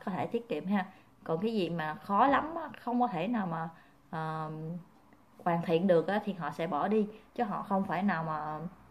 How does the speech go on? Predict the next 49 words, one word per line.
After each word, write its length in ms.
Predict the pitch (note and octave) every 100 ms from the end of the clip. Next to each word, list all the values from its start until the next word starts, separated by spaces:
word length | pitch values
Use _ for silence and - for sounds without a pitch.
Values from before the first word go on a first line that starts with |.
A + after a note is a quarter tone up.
| - - - -
ờ, 560 | - D#3+ D3+ D3+ D3+ D#3 D3+ - -
lúc 160 | G3+ B3
nào 180 | A3 E3
cũng 80 | F3
phí 140 | G#3 B3+
phạm 240 | - E3+
giống 120 | G#3
như 60 | A3+
ở 80 | F3 G3
Việt 120 | G3+
Nam 220 | F#3+ F#3
mình 120 | E3+
đó. 220 | E3+ G3+ F#3+ - _ _ _ - - - - - -
Nên 160 | G#3+ A3
cái 140 | C4+ C4+
cách 200 | - D#4
mình 220 | D4 F#3+ D#3+
đã 120 | F#3
nói 260 | A3+ C#4
ở 100 | C4+
đây 220 | B3+ A#3 A#3
á, 120 | A#3 - - - -
là 120 | D3+
ở 160 | D3 A#3+
Việt 200 | G#3 G3
Nam 280 | G#3 G#3 G3+
khác 180 | C4 C4
ở 120 | B3+
Việt 160 | G#3 F3+
Nam 240 | G3+ G#3
mình 160 | F#3+ E3+
á, 120 | G3
là 220 | F#3 D3+ -
khi, 340 | C#4+ D4 B3 - - _ _
à, 360 | E3 E3 D#3+ E3 E3
một 140 | F3 -
ai 160 | G#3+
đó 260 | G#3+ G#3 C4 C4+
tặng 280 | B2 F#3
một 180 | F#3+ F3
cái 100 | A#3
món 160 | B3 C4
quà 120 | D#3+
cho 120 | F3
mình 240 | F#3+ F3 D#3+
mà 100 | D#3
mình 220 | D#3 D3+
cảm 280 | D3 - G#3
thấy, 320 | G#3 B3